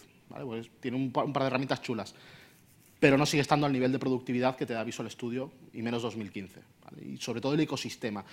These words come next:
Sobre Visual Studio, ReSharper, eh, tienes comunicación con todos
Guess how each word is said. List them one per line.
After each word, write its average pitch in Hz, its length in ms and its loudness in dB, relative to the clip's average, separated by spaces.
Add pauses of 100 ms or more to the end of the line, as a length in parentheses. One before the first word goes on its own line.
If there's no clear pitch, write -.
(180)
Sobre 120 240 2
Visual 151 260 8
Studio, 185 540 6 (640)
ReSharper, 123 1000 2 (300)
eh, 107 560 -4
tienes 123 360 -4 (460)
comunicación 131 520 0
con 131 260 -2 (240)
todos 135 480 2